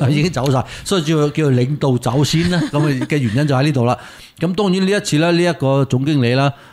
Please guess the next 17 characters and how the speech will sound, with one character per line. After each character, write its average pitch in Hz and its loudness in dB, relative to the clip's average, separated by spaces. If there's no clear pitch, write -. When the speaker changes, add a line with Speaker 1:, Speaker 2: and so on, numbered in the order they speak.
Speaker 2:
呃， 107 0
亦 113 -6
都 160 -2
被 113 0
倒 - -4
咗 117 2
喺 110 2
呢 127 2
一 - -2
個， 104 -4
呃， 104 -2
即 - -4
係 127 0
畀 113 -2
啲， 131 -2
呃， 101 -2
抗 110 0